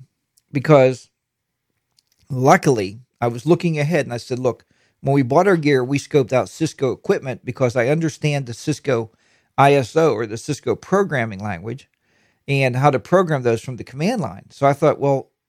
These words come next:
that would be the perfect solution because I could probably learn very quickly how to program a switch." And it turned out that we did.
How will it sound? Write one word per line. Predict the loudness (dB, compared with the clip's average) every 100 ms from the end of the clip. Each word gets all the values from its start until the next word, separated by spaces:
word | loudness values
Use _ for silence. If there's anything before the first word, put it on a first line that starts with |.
| 4
that | 4
would | 4 0
be | -4
the | -6
perfect | -10 -10 -2 -2 -2
solution | -4 0 2 0 -6 -14 -18 _ _ _ _ _ _ _
because | 0 2 4
I | 0
could | -4 -2
probably | 0 2 0 -4 -6 _
learn | -4 0 2 0
very | 0 0 -2
quickly | -2 0 0 -2 -6 -8 _ _ _ _
how | _ 0
to | 0
program | 2 0 0 -8
a | -12
switch." | -6 -4 -4 -14 _ _ _ _ _ _ _ _ _ _ _ _ -4
And | -2
it | -2
turned | 0 0 0
out | -2 -2
that | -2
we | -4
did. | -4 -4 -4